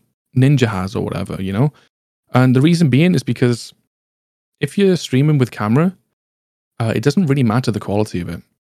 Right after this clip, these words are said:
depending on, like, you, obviously you don't want a potato that only runs at, like, ten F P S, but a typical webcam that you can buy for, like, ten, twenty pounds from Amazon,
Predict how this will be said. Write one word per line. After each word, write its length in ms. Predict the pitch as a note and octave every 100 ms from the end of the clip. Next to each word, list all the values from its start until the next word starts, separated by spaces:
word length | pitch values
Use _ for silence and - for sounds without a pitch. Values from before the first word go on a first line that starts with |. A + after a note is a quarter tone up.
| _ _
depending 400 | - G#2+ G#2+ G#2
on, 320 | G#2 G2+ A2 _ _ _
like, 160 | - _ _ -
you, 180 | D3+ F#3+
obviously 300 | D#3 F3 F3
you 80 |
don't 140 | C3+ C3
want 140 | B2+
a 40 | A#2+
potato 360 | A#2 B2 A2+
that 120 | A#2 A2+
only 180 | A#2
runs 220 | A2+ A2+ A2+
at, 100 | A2+
like, 140 | G#2
ten 180 | - A2+
F 140 | G2+
P 120 | - F#2+
S, 280 | D2+ - - _ _ _ -
but 120 | B2 - _ _
a 60 | -
typical 400 | - E3 F3+ C3+
webcam 540 | A#2 A2+ - D3 F3 - _ -
that 140 | C3
you 100 | C3
can 160 | C3+ A#2+
buy 260 | A2 A2+
for, 140 | B2 -
like, 180 | A2+ G#2+ -
ten, 240 | - A2+
twenty 240 | A2 A2+ A2+
pounds 420 | A2+ A#2 D3 -
from 420 | - C3 G#2+ G#2+
Amazon, 560 | G#2+ A2 B2 D3+ D#3+